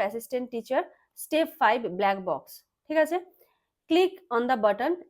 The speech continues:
apply below।" দেখো, অ্যাপ্লিকেশন ডিটেলস, হ্যাঁ, ক্যান্ডিডেট নেম, ক্যাটাগরি, ক্লাস লেভেল, তারপরে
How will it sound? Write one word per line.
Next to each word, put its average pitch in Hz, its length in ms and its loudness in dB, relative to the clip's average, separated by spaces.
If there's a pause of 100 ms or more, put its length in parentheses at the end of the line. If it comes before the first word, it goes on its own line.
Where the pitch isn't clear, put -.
(120)
apply 233 280 0 (120)
below।" 156 240 -4 (2000)
দেখো, 190 280 -6 (540)
অ্যাপ্লিকেশন 302 540 2 (100)
ডিটেলস, 226 420 0
হ্যাঁ, 311 180 -6
ক্যান্ডিডেট 226 380 0 (100)
নেম, 233 160 2 (140)
ক্যাটাগরি, 226 460 -2 (580)
ক্লাস 254 220 6 (120)
লেভেল, 233 260 2 (1400)
তারপরে 208 200 -2